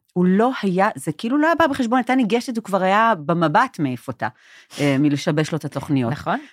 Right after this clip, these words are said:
Speaker 1: ואני רק מחכה שמשהו כזה יקרה, שכאילו
Speaker 2: הנה,
Speaker 1: יגניב
Speaker 2: הנה
Speaker 1: לי את החיים.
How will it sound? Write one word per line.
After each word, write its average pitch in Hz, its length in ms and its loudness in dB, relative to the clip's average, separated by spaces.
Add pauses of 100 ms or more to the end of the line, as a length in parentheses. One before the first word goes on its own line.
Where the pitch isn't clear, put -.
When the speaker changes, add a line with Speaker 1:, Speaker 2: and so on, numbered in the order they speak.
(100)
Speaker 1:
ואני 175 280 2
רק 285 140 0
מחכה 302 460 0
שמשהו 202 400 -2
כזה 190 220 -2
יקרה, 185 420 -2
שכאילו 175 560 -4
Speaker 2:
הנה, 196 380 0
Speaker 1:
יגניב 190 380 2
Speaker 2:
הנה 185 100 2
Speaker 1:
לי 196 100 4
את 185 60 0
החיים. 170 140 0